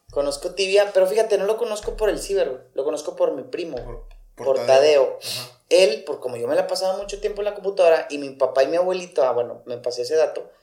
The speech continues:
Speaker 1: mi abuelito también tiene un ciber, o sea, los dos, mi papá y mi abuelito pusieron un ciber, obviamente lugares separados, y como yo obviamente también estaba todo el día en la compu, pues mi primo también estaba todo el día en la compu. Eh, contexto, somos de la misma edad.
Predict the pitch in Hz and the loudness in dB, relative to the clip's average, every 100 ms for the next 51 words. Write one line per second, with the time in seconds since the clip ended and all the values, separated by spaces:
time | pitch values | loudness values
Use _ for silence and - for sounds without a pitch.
0 | _ _ 135 127 123 127 135 127 117 127 | _ _ -2 0 0 0 -2 -4 -8 -10
1 | 151 - 123 127 123 120 123 127 - - | -8 -6 -6 -2 0 2 0 0 -2 0
2 | 170 202 190 190 165 151 160 165 180 202 | 2 2 0 -4 -4 -4 -4 -6 -2 -2
3 | - - 123 120 117 123 120 120 - - | -4 -2 0 0 -4 -6 -6 -6 -8 -4
4 | 180 170 - - _ _ _ 156 - 147 | -2 -2 -8 -20 _ _ _ -18 -2 2
5 | 135 123 - _ _ 123 123 139 147 156 | 4 2 -6 _ _ _ 0 4 4 0
6 | 156 156 143 143 - 147 156 156 160 165 | -4 -4 -4 -6 -4 0 0 2 0 0
7 | 175 - 147 123 120 123 117 117 120 117 | -2 -2 -4 -4 -6 -8 -8 -6 -6 -8
8 | 117 120 117 123 123 127 - 180 - _ | -6 -6 -2 -2 0 -2 -4 -8 -12 _
9 | _ _ _ _ _ _ - - - - | _ _ _ _ _ _ -10 -10 -10 -14
10 | _ _ _ _ 127 123 135 - - 120 | _ _ _ _ -8 -4 -4 -4 -6 -4
11 | 120 - - - - | -6 -8 -14 -16 -16